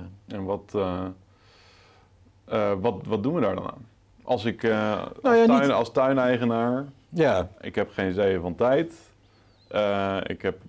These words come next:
Speaker 2: een stel tegels in mijn tuin liggen. Wat is, ja, ja, wat is, wat, wat doen we daaraan als mensen?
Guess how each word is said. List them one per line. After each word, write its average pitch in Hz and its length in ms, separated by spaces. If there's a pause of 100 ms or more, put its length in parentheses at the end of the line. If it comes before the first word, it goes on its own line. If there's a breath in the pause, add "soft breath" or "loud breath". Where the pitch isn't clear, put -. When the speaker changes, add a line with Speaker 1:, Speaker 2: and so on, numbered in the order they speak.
(120)
Speaker 2:
een - 80
stel 92 180
tegels 107 320
in 107 80
mijn 101 120
tuin 98 240
liggen. 92 440 (420 soft breath)
Wat 101 200
is, - 420 (360)
ja, 98 220
ja, 90 180
wat 92 180
is, 90 240
wat, 104 100 (160)
wat 104 220
doen 101 160
we 90 60
daaraan 82 320 (380)
als 92 140
mensen? 85 500